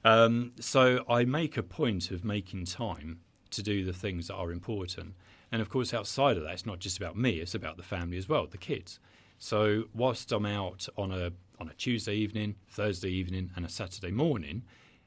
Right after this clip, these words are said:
outside of those times in the evenings, I'll spend time with the family. You know,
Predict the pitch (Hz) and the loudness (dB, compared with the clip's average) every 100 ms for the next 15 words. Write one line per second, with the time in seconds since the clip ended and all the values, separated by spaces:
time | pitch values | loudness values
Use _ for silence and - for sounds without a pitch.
0 | _ 135 110 - 139 107 85 80 - 92 | _ -4 -4 -2 -2 0 -4 -4 -8 -6
1 | 85 90 85 85 82 104 110 - 107 90 | -4 -4 -4 -4 -4 -6 -8 -4 -4 -4
2 | - 87 87 104 95 98 104 104 113 190 | -6 -8 -6 -8 -8 -8 -10 -10 -8 -6
3 | 180 78 - _ _ _ _ _ - 98 | -6 -10 -16 _ _ _ _ _ -10 -4
4 | 113 110 | -2 0